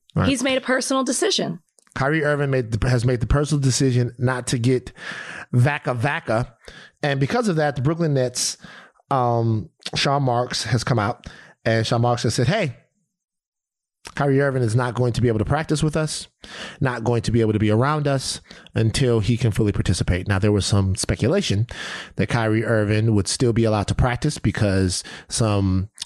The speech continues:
Speaker 1: regulations had changed there in New York where he could actually practice with the team, uh, but not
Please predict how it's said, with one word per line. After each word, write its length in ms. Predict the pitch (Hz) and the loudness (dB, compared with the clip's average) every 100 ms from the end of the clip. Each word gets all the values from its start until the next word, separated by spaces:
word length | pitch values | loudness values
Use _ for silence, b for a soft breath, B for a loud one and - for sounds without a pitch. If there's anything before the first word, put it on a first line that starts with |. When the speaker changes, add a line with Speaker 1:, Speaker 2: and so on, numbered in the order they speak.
| - | -4
Speaker 1:
regulations 560 | 139 147 135 135 135 123 | -2 0 0 0 0 0
had 200 | 107 - | -2 0
changed 400 | 131 127 123 131 | 0 0 0 2
there 160 | 127 | 2
in 60 | 123 | 2
New 60 | 113 | 2
York 340 | 113 120 117 | 4 2 0
where 140 | 113 | 0
he 160 | 98 113 | 2 0
could 140 | 110 | 0
actually 340 | 107 104 - 104 | -2 -2 0 0
practice 460 | - 107 107 110 | 0 -2 -2 -2
with 100 | 113 | 0
the 80 | 110 | -2
team, 340 | - 117 127 143 B B B B B - | 0 2 2 0 B B B B B -4
uh, 240 | 104 98 | -2 0
but 140 | 95 104 | 0 0
not 240 | 101 | -2